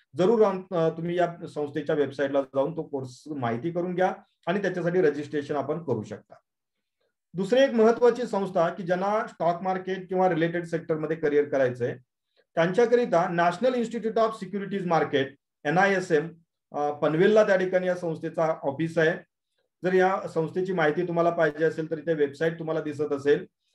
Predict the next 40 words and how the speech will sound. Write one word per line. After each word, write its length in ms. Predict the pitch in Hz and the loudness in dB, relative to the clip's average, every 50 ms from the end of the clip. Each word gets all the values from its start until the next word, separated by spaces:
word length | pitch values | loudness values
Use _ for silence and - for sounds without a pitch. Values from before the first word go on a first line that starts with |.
| _ _ | _ _
डब्ल्यू 300 | - 160 160 175 202 202 | 0 0 0 2 0 2
डब्ल्यू 320 | 180 190 180 180 180 180 175 | 2 2 2 2 0 0 2
डॉट 180 | 165 165 170 165 165 - | 2 2 2 2 -2 -4
एन 120 | 147 151 | -4 0
आय 140 | 160 165 165 | 2 2 2
एस 160 | 156 160 - | 2 2 -2
एम 160 | 165 190 208 - - - _ _ _ - | -2 -2 -4 -8 -14 -20 _ _ _ -2
डॉट 240 | 123 156 170 180 175 | 0 2 2 2 0
ए 80 | 175 160 | -4 -6
सी 140 | 160 - 160 | -6 -8 -4
डॉट 300 | 127 143 143 135 - 120 | 0 0 2 2 0 -4
इन. 180 | 123 120 - - _ _ _ _ _ _ _ _ _ _ _ _ _ _ _ _ _ - | -8 -10 -10 -16 _ _ _ _ _ _ _ _ _ _ _ _ _ _ _ _ _ -2
या 160 | 135 160 180 | 0 2 2
वेबसाईटला 460 | 196 202 196 196 208 214 202 202 202 | 4 2 0 0 0 -2 0 0 -2
आपण 200 | 185 190 196 190 | -2 -2 -4 -4
गेलात 320 | 185 190 180 156 147 - - - - _ _ _ _ _ _ _ _ _ | -4 -2 0 2 2 0 0 -4 -12 _ _ _ _ _ _ _ _ _
तर 100 | 233 233 | -2 0
एनआयएसएम 600 | 202 185 175 190 214 233 233 226 233 247 240 240 | 0 0 2 2 4 6 6 6 6 2 0 -2
चे 140 | 233 269 254 | -2 -6 -8
certification 760 | 254 - 220 - - 233 226 240 196 190 220 214 233 220 214 | -4 -4 -4 -2 -4 -6 -8 -8 -2 -2 -2 -2 -2 -6 -8
courses 360 | 202 202 190 175 - 185 175 | -8 -8 -8 -6 -6 -4 -4
जर 120 | 165 180 | 0 0
आपण 240 | 175 165 175 170 165 | 2 2 0 -2 -2
पाहिले 400 | 165 156 147 143 131 120 117 120 | 2 2 2 4 2 2 0 -2
तर 100 | 156 165 | -4 -6
पहा, 300 | 165 180 180 185 190 214 - _ _ _ _ _ _ | -4 -2 -2 -2 -4 -6 -10 _ _ _ _ _ _
ज्यांना 200 | 156 175 180 196 | -4 -2 -2 -2
stock 320 | 190 - 196 175 185 185 202 | -2 2 2 2 2 2 0
मार्केटमध्ये 520 | 190 185 185 196 190 180 190 185 185 190 | -2 -2 -2 -4 -6 -6 -4 -4 -2 0
registrar 440 | 170 160 156 175 185 185 190 185 180 | 0 0 0 -2 -4 0 0 2 2
and 160 | 185 185 180 170 - | 2 -2 -4 -6 -4
share 140 | 170 185 185 - | -4 -4 -4 -4
transfer 320 | 185 175 170 165 165 175 165 165 160 | -4 -4 -4 -2 -4 -2 -2 -2 -2
agent 220 | 151 165 160 160 | -2 -2 -2 0
व्हायचं 300 | 160 156 151 147 147 151 | 0 0 0 0 0 -2
आहे 100 | 151 147 | -4 -4
त्यांच्यासाठी 460 | 147 135 120 110 131 131 135 139 135 | -4 -6 -4 -4 -6 -6 -4 -4 -2
हा 80 | 147 143 | -2 -4
course 360 | 143 143 139 139 139 135 - | -4 -4 -6 -6 -6 -6 -6
आहे. 120 | 139 135 | -6 -6